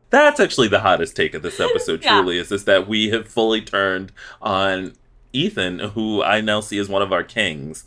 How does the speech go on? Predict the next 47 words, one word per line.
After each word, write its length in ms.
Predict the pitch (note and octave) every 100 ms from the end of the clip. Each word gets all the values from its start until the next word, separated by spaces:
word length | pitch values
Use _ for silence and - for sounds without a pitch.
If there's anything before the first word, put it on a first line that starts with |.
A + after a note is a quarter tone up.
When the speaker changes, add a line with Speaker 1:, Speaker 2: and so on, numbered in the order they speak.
| C#4
Speaker 2:
Yeah, 160 | D4
Speaker 1:
Who 100 | B3+
was 140 | F#3+ A3
our 140 | A3+ -
Speaker 2:
I 60 |
Speaker 1:
other 200 | G#3 A2+
king 320 | A2+ C3 B2 B2
we 120 | B2
loved? 440 | A#2+ A2+ B2 C3
Who 140 | C#3+ A#2+
was, 140 | A2
like, 120 | G#2+
Speaker 2:
Kevin. 140 | D#4+ G#2
Speaker 1:
mental, 160 | G2+
Kevin, 500 | - D3 C#3 G2+ E2+
mental 300 | F#2+ A2 A2+
health 240 | A2 G#2 G#2+
Kevin. 340 | A2+ G2 D#2
Speaker 2:
Yeah, 440 | B3 A#3 B3 G#3+ F#3 G#3+
mental 260 | G3+ A#3
health 200 | A#3 G#3+
Kevin. 340 | A3 F#3 F3+ E3
He 220 | F3 G3+
was, 180 | F#3 F#3
like, 280 | F3+ E3+ -
on 360 | F3 D#3+ D#3+ D3+
Lexapro 760 | D#3+ A3 - - - G#3+ G#3
or 140 | G3+ G3+
something, 540 | - G#3+ G3+ G3+ G3
and 100 | G3+
he 80 | G3
was 140 | F#3
like, 120 | F3+ F3
"I 120 | F#3+
just 200 | G3+ -
can't 180 | A3 G#3
get 140 | A3
hard 200 | G3 G#3+
anymore." 560 | G#3 F3 E3+ E3+ E3 E3+ _ _ _ _ -
I 60 |
went 140 | F3+ F3
to 40 |
therapy 260 | - G3 F#3+
Speaker 1:
Tommy 200 | A#2 C3+
the 100 | D3
Speaker 2:
and 60 | A#2
Speaker 1:
Doorman, 760 | G2+ G2+ G2 G2 G2 G#2 A2